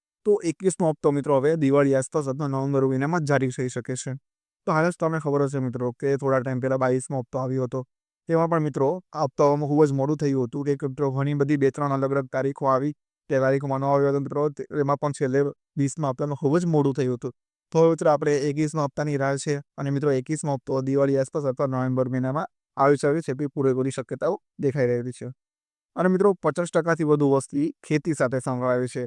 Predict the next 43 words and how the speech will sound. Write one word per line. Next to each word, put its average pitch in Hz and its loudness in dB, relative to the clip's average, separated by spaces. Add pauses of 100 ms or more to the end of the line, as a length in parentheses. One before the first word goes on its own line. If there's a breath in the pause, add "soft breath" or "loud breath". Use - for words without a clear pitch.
(520)
આ 147 2
યોજના 147 4
મિત્રો 143 -2
આવક 139 2
વધારવામાં 135 0
મદદ 139 2
કરે 123 -6
છે. 120 -10
કે 127 -6
મિત્રો 180 -4
તમને 170 -2
ખબર 151 4
જ 147 2
હશે 131 -2
ગુજરાતના 139 -4
લગભગ 135 0 (100)
પચાસ 139 -4
ટકાથી 135 -4
વધુ 131 -4
વસ્તી 139 -4 (300)
ખેતી 151 -2
સાથે 151 -2
સંકળાયેલી 127 0
છે, 165 -8
એટલે 156 -4
મિત્રો 165 0
ખેતી 180 0 (360)
કરે 139 2
છે 131 -4 (320)
અને 165 -2
મિત્રો 165 0
આ 156 6
યોજના 147 2 (200)
ખેડૂતોની 143 2
આવક 139 2
વધારવામાં 135 -2
પૂરેપૂરી 131 -2
મદદ 147 0 (480)
કરે 123 0
છે. 123 -8 (1300)
મિત્રો 196 4
હવે 160 4
એક 170 -2